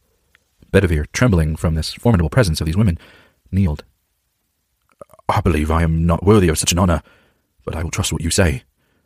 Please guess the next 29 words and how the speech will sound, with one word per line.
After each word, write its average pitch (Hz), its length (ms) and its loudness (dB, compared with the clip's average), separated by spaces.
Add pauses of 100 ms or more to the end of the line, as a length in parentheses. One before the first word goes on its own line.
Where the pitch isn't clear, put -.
(280)
and 92 80 -2
have 90 100 -2
pledged 107 240 2
my 92 140 4
loyalty 85 380 2
to - 120 -4
Arthur, 76 320 -2 (560)
and 80 80 -6
my 85 120 0
loyalty 82 340 2
is 78 80 0
unwavering. 82 540 2 (840)
I 87 140 0
will 87 100 2
follow 82 260 2
him 90 340 0 (160)
in 80 140 -2
this - 360 -2 (400)
and 78 120 -4
any 87 140 2
other 85 120 4
life." 78 340 -2 (580)
Arthur 87 300 -2
nodded. 80 300 -6 (600)
"Then 113 160 2
let 120 120 4
it - 100 -4
be 127 80 0
so." 85 420 0